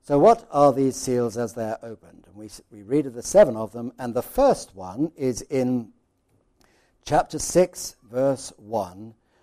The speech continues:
and, uh, "A man on a white horse," verse two. If you watch Westerns, you will know that the one wearing a white hat is always the good man,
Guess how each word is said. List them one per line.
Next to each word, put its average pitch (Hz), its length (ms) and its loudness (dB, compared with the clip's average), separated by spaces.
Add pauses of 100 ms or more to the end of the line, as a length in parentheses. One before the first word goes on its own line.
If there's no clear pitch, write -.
(260)
and, 117 320 -6
uh, 113 280 0 (1200)
"A 117 60 -16
man 156 480 2
on 143 140 0
a 139 60 4
white 123 420 0
horse," 101 520 -10
verse 113 380 -14
two. 107 240 -20 (1300)
If - 60 -20
you 214 100 0
watch 170 300 6
Westerns, 127 840 -4 (140)
you 135 140 -6
will 143 100 2
know 143 160 2
that 131 120 -6
the 135 60 -10
one 156 300 0
wearing 135 400 4
a 127 80 -6
white 139 380 2
hat - 420 -18
is 127 100 -10
always 151 260 2
the 143 80 -8
good 147 200 2
man, - 300 -20